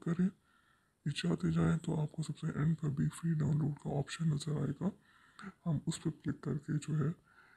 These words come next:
इसको download कर सकते हैं। तो जैसे ही मैंने इस पर click किया है तो इस तरह से वो आपके पास open हो जाएगा और आपने download Bandicam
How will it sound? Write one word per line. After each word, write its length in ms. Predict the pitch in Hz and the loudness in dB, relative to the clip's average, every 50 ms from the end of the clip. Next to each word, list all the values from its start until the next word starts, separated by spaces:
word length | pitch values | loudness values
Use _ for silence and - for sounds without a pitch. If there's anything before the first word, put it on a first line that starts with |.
| _ _ - | _ _ -6
इसको 380 | 160 151 - - - 143 170 165 - | -6 -4 -4 -4 0 0 0 2 2
download 380 | - - 127 131 139 143 - | 0 0 2 2 0 0 -2
कर 100 | - 143 135 - - | -4 -6 -4 -6 -8
सकते 260 | - - _ - - | -10 -14 _ -12 -12
हैं। 140 | - - - _ _ _ _ _ - - - - - - - - - _ - | -12 -12 -14 _ _ _ _ _ -20 -18 -18 -18 -18 -20 -20 -20 -20 _ -2
तो 80 | - 151 | 2 4
जैसे 320 | 160 165 160 175 - 180 | 6 6 6 6 6 6
ही 60 | 185 | 6
मैंने 180 | 190 170 170 170 | 8 8 8 6
इस 80 | 175 | 6
पर 120 | - - 185 | 4 0 -2
click 200 | 180 - 165 180 175 | 0 0 0 0 0
किया 160 | - 160 160 160 | -2 0 2 4
है 120 | 160 160 | 4 4
तो 140 | 160 - 156 170 160 156 - - - - - - | 2 2 2 2 2 0 -4 -14 -18 -8 -6 -6
इस 120 | 165 - - | -4 -4 -2
तरह 200 | - 147 165 170 | 2 4 4 4
से 160 | 165 - 170 165 - _ - | 2 0 -6 -10 -10 _ -4
वो 80 | 165 151 | -2 -2
आपके 180 | 147 - - | -2 -4 -4
पास 240 | - 147 139 151 - - - | -2 -2 -2 -2 -2 -4 -6
open 220 | 135 - 151 147 | -4 -2 -2 0
हो 100 | 131 156 143 | 2 0 0
जाएगा 300 | - 156 151 151 156 147 151 151 - - | 0 -2 -2 -2 0 0 -2 -2 -2 -2
और 140 | 156 151 156 | -2 -2 -2
आपने 240 | 156 - - 156 147 | -2 -2 -4 -4 -4
download 480 | 143 156 147 147 147 147 147 151 156 | -2 -2 0 0 2 2 2 2 2
Bandicam 540 | 143 160 156 156 147 - - - 156 156 160 | 0 -2 -2 -2 -2 -4 -4 -4 -2 -2 -2